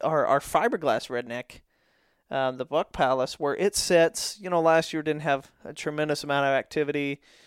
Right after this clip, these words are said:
It's one of those that we could use to kind of be a little bit more, uh, contr-, uh, better at controlling the scent. Let's move it to the north bottom, where we'll have really good beans,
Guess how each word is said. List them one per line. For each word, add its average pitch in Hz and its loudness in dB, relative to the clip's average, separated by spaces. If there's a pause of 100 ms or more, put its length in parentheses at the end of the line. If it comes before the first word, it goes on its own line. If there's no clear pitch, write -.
(580)
It's 143 -2
one 156 2
of 151 4
those 147 4
that 151 -2
we 139 -2
could 143 -8
use 139 -4
to - -16
kind 143 -4
of - -8 (140)
be 147 0
a 143 2
little 147 2
bit 147 2
more, 139 -2
uh, 123 0
contr-, - -10 (160)
uh, 147 -2
better 151 6
at - -6
controlling 151 -2
the 135 -10
scent. 151 -4
Let's 185 0
move 294 -2
it 240 -4
to 202 -2
the 180 -4
north 151 2
bottom, 135 6 (540)
where 143 4
we'll 139 4
have 139 4
really 160 4
good 196 6
beans, 175 -2